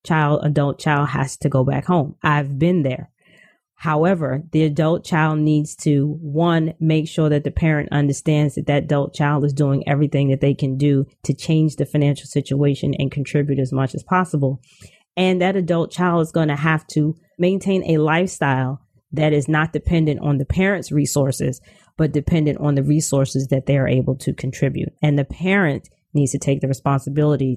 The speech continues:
to make sure that the child knows that this support is not indefinite. And there are some things that that adult child will need to do to support the parent being able to support them.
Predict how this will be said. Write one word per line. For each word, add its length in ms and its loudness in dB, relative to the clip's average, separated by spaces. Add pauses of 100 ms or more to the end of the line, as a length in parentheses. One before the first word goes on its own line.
to 100 0
make 240 2
sure 220 0
that 160 0
the 80 -4
child 380 0
knows 360 0 (300)
that 220 -2
this 240 0
support 480 -2
is 220 -2
not 360 0
indefinite. 600 0 (560)
And 160 2
there 200 0
are 160 0
some 220 -4
things 300 0
that 220 -2
that 200 0
adult 320 0
child 260 0
will 80 2
need 220 0
to 80 -4
do 420 0 (420)
to 120 0
support 560 0
the 100 0
parent 460 -2
being 300 0
able 400 -2 (300)
to 140 2
support 480 -4
them. 200 -6